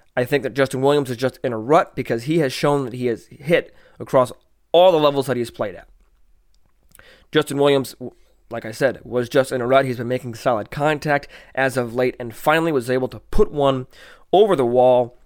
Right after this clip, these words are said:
I don't know if it actually landed in the seats 'cause I know it went off the foul pole. But finally able to hit a home run. He's still three for his last twenty-two. And not saying this makes Justin Williams the savior <laughs> and he's the right fielder <laughs> of the future by any stretch of the imagination, but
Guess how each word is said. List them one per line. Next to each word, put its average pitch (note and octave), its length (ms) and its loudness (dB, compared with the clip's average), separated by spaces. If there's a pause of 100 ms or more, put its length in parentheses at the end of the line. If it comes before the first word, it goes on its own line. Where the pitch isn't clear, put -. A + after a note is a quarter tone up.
(140)
I D#3 60 -6
don't F#3 60 0
know F3+ 120 2
if C#3 80 0
it C3+ 60 0
actually C3 280 -4
landed C3 260 -4
in C#3 80 -2
the G#2+ 80 -6
seats - 420 -4
'cause A#2 140 -10
I A2+ 60 -6
know B2 100 -4
it A2+ 60 -6
went B2+ 180 -6
off C3 180 4
the G#2 80 -12
foul B2+ 240 2
pole. G2+ 340 -8 (1300)
But A2 100 -10
finally D3+ 380 2
able B2+ 180 0
to A#2+ 60 0
hit C#3+ 160 2
a C3+ 40 4
home B2+ 200 -2
run. B2+ 100 0
He's C#3+ 140 -2
still B3+ 180 4
three F#3 220 2
for F3 100 0
his D3 120 0
last C#3+ 260 4
twenty-two. A#2 500 -4 (340)
And D3 120 0
not D#3+ 160 2
saying C#3+ 240 2
this C#3 180 0
makes C#3 200 0
Justin C3+ 300 0
Williams B2+ 500 -2 (1040)
the C3+ 140 -2
savior C#3 600 4
<laughs> B2+ 120 2
and C3+ 160 2 (320)
he's B2+ 320 -2
the B2+ 240 0
right C3+ 180 4
fielder D3 240 4
<laughs> C#3+ 140 6
of F3+ 200 4
the C#3+ 120 6
future D#3 400 -2
by C3 140 2
any C#3+ 140 -2
stretch C#3 260 -2
of A#2+ 80 -8
the B2+ 80 0
imagination, C3+ 640 -2
but G#3+ 240 2